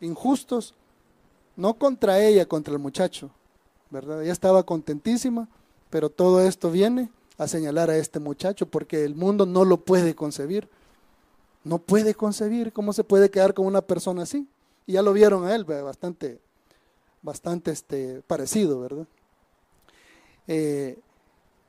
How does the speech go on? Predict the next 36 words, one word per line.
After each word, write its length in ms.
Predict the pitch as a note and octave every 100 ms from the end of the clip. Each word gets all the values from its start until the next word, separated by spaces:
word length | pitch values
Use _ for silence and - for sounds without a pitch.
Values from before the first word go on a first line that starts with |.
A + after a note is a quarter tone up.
| _ _ _ _ _ _
le 140 | F3+ F#3+
han 120 | G#3+
acusado 580 | A3 G#3+ - G#3+ G#3+ G3+
de 80 | F3
hacerlo 440 | - G#3 G#3+ G3
por 180 | F#3 F3
el 140 | E3+
dinero 340 | E3 F#3 F3 E3
de 260 | E3 A3
ella, 520 | A#3 A3+ A3 G#3+ G#3 - -
por 180 | F#3+ E3+
fetichismo 1000 | - F#3+ - E3 - A#3+ - A3 A3
y 80 | G#3
por 180 | F3 E3
no 120 | F3+
sé 120 | F3 -
cuántas 360 | F3 E3+ E3
razones 500 | D#3+ C#3 D3+ D3 C#3
más. 360 | B2+ A2+ - - _ _ _ -
Increíble, 640 | F3 F#3 D#3+ D#3+ C#3+ A#2
¿verdad? 280 | A2 C3+ D#3 _ _ _ _ _ _ _ -
Ella, 320 | G3+ A3 A3
sin 180 | G3+ E3+
embargo, 460 | E3 F#3 G3 A3+
y 80 | G3+
a 100 | E3
pesar 320 | D#3 E3 F3
de 60 | F3
todos 280 | F#3 F3+ F3+
estos 360 | F#3 F#3 E3+
ataques, 480 | E3+ - G3+ A#3 G#3
llegó 320 | E3+ D#3+ F3+
a 80 | F#3+
entender 640 | F#3+ F3 D#3+ F3 G3 G3
y 100 | G3+
reconocer 640 | F3+ D#3+ - D#3 D3 G3+